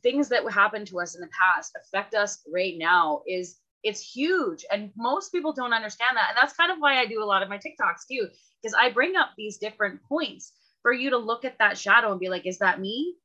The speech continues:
And you gotta be real with yourself, right? "Is that me?" And then I do funny ones too, because, well, you gotta have a balance, <laughs> right? <laughs> But, like, I do, I give a lot of that information just to look at, because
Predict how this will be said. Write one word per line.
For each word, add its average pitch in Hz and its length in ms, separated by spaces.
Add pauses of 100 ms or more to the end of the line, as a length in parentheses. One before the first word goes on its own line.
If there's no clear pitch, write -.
(400)
And 247 80
you 320 80
gotta 494 200
be 254 120
real 247 280
with 220 140
yourself, 165 320
right? 175 220 (120)
"Is 202 160
that 190 200
me?" 214 140
And 269 100
then 359 80
I 440 100
do 277 120
funny 196 320
ones 175 280
too, 196 240
because, 160 320
well, 165 280
you 202 140
gotta 220 220
have 180 240
a 165 100 (320)
balance, - 280
<laughs> - 20
right? - 300 (260)
<laughs> - 200 (960)
But, 254 400
like, 226 380
I 220 100
do, 240 340
I 220 80
give 233 160
a 240 60
lot 214 240
of 196 80
that 202 180
information 220 600
just - 180
to 294 60
look - 260
at, 180 160 (200)
because 254 460